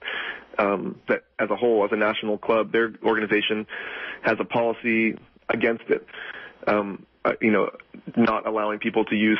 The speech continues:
civil disobedience as, um, under the name of Sierra Club. And I would think something that, you know, that would be beneficial to a broader and more effective movement would be groups willing, you know, if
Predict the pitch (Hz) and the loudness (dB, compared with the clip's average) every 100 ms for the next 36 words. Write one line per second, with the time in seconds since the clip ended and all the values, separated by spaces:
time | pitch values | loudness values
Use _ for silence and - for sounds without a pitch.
0 | - 110 101 104 107 104 104 - - 107 | 2 2 2 2 2 2 0 -6 -4 -2
1 | 101 98 - - _ _ _ _ _ - | -2 -4 -12 -20 _ _ _ _ _ -20
2 | - - - - - 110 101 104 90 - | -20 -20 -12 -10 -2 0 2 -2 -6 -12
3 | - 113 110 110 104 - 113 104 110 101 | -4 0 2 0 -2 2 2 2 0 -2
4 | - - - - - 107 104 156 135 139 | -4 -14 -12 -14 -4 0 2 0 0 -2
5 | 127 127 117 120 117 104 - _ 113 107 | 0 -2 2 2 4 2 0 _ 0 2
6 | 107 - _ - - - - - 123 113 | 0 -2 _ -20 -14 -12 -12 -6 -4 -2
7 | 101 - 117 110 110 107 107 - _ _ | -4 -2 0 2 2 2 0 -4 _ _
8 | _ - 113 113 104 123 - 110 113 107 | _ -4 -2 0 0 0 0 0 0 2
9 | 113 107 107 104 104 - 110 110 104 - | 4 2 2 0 -2 -4 0 2 2 2
10 | 104 104 110 113 110 101 - - - - | -2 -2 0 2 2 0 -2 -14 -14 -6
11 | - 110 104 107 104 - _ - - - | 0 0 0 -2 -2 -12 _ -20 -20 -20
12 | 104 - 120 113 - - 113 120 113 110 | -12 -2 2 2 0 -2 2 4 4 2
13 | 110 113 _ _ 120 110 | -2 -8 _ _ 0 2